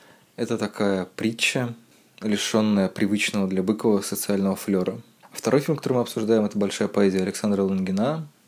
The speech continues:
сына Павла Лунгина и сценариста фильма "Братство".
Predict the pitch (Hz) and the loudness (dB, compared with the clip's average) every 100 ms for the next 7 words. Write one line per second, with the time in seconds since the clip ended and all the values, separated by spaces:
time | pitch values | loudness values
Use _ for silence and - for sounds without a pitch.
0 | - - - 98 - 127 135 123 117 110 | -10 -6 -4 -4 2 4 4 2 0 0
1 | 104 107 104 98 - 104 98 98 - 98 | 0 2 2 0 -2 0 0 -2 -4 -6
2 | - 101 98 92 - - 104 110 131 - | -4 -4 -4 -6 -10 -4 2 2 2 -2
3 | 127 117 | -6 -8